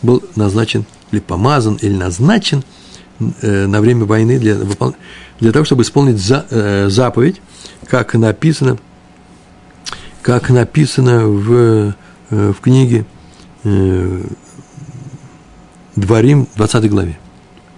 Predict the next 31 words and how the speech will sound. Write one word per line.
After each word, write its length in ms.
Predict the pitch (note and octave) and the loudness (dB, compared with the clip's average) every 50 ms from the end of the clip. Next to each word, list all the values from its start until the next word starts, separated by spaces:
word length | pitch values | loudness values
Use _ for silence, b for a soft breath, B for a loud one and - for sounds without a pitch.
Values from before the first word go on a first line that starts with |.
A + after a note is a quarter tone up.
| - - - - - - - - - - | -20 -20 -20 -20 -20 -20 -20 -20 -20 -8
что 180 | - - G2 | -4 -2 0
выйдет 360 | F#2 G2+ C#3 D#3 D3+ C3+ A#2 | 2 2 4 4 2 2 0
он 160 | C3 A#2+ A2+ A2 | 0 -2 0 0
во 100 | G#2+ G#2+ | 0 2
время 200 | A2+ A#2 A2 G#2 | 2 2 2 2
войны 280 | G2+ G2+ G2 G2 F#2+ | 2 0 0 0 -2
и 140 | F#2 F#2 F#2 | -4 -6 -4
будет 220 | F#2+ A2+ C3 B2+ | -2 0 0 0
говорить: 260 | G#2 G2 G2 A2+ A#2 A2+ B B B B B B B B B - - - - - - - - - - - - - - - - - - | 0 0 0 0 0 -2 B B B B B B B B B -20 -20 -20 -20 -20 -20 -20 -20 -20 -20 -20 -20 -20 -20 -20 -20 -12 -8
"Крепитесь". 580 | - G2+ G2 - F3 F3+ - - - - - - - - - - - - - - - - - - | -6 -6 -2 0 0 -2 -2 -6 -14 -20 -20 -20 -20 -20 -20 -20 -20 -20 -20 -20 -20 -20 -12 -8
Э, 260 | - G#2+ G#2 G2+ G2+ | -4 -2 -2 -2 -2
сейчас 160 | F#2+ - A2 | 0 0 0
будем 220 | G#2+ G#2 G#2+ G#2 G#2 | 0 0 0 -2 0
идем 200 | G#2 A2 G#2+ - | 0 -2 -2 -4
на 300 | - A2+ G#2+ A2 G#2+ G2+ G2 - | -4 -2 0 0 0 0 -4 -4
священную 460 | - C3 B2+ - D#3+ D3+ C3+ A#2+ G#2+ | -2 0 2 2 4 4 4 4 2
войну, 320 | G2+ G#2 G#2 A#2 C#3 E3 | 2 2 2 2 0 0
война 340 | D3 A2 G#2 G#2+ A2+ A#2+ A#2+ B B B B B B B B B | 0 0 0 0 -2 -4 -6 B B B B B B B B B
Шель 220 | - - - A2+ A2+ | -6 -2 2 2 4
Мицва, 560 | A#2 A#2+ A2 - - G#2+ G#2 G2+ G2+ A#2+ D#3+ - - - - - - - - - | 4 2 2 0 0 0 2 2 0 -2 -4 -8 -14 -20 -20 -20 -20 -20 -10 -4
заповедь, 420 | G2+ G2 G#2+ G2 - B2+ D3 F#3+ - - - B B B B B B - | -2 0 0 0 0 -2 -4 -4 -4 -8 -20 B B B B B B -8
заповедная 680 | - G#2 G#2+ G#2+ A#2+ A2 A2 B2 B2+ B2+ B2 A#2+ A#2 A#2 | -6 -4 -2 0 0 2 2 2 2 2 0 -2 -2 -2
она, 180 | A2+ A2 G#2+ - B B B B B B B - - - | -4 -4 -6 -8 B B B B B B B -20 -12 -4
и 540 | - A2 G#2+ G#2+ G#2+ G#2 G#2 G#2 G#2 G2+ | 0 2 4 4 4 4 4 4 2 2
ваши 360 | G2 G2 G#2 A#2+ A2 - - G2+ | 0 0 0 0 0 -2 -4 -6
сердца 420 | - - G#2 F#2+ - - C3+ B2 | -4 -4 -4 -4 -2 -2 -2 -2
должны 300 | A2+ G#2 G2 G2 G#2 G#2 | -2 -4 -4 -4 -4 -4
быть, 140 | G2+ G2+ - - B B B B B B B B - - - | -6 -6 -10 -14 B B B B B B B B -16 -8 -4
э, 200 | G#2 G2+ G2+ G2 | -2 0 0 0
кре-, 220 | G2 - A2+ G2+ | 2 2 2 2
крепкими. 540 | - - - - A#2+ G#2+ - - F#2 F2 E2+ | 0 -2 0 0 0 0 0 -4 -8 -10 -10